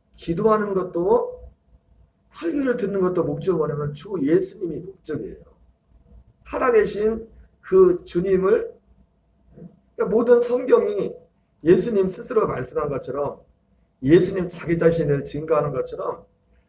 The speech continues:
우리는 모든 설교와 모든 신앙의 행위를 통해서 우리의 목적지는 어디냐면,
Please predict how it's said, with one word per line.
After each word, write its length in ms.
우리는 480
모든 840
설교와 420
모든 340
신앙의 460
행위를 360
통해서 600
우리의 280
목적지는 600
어디냐면, 680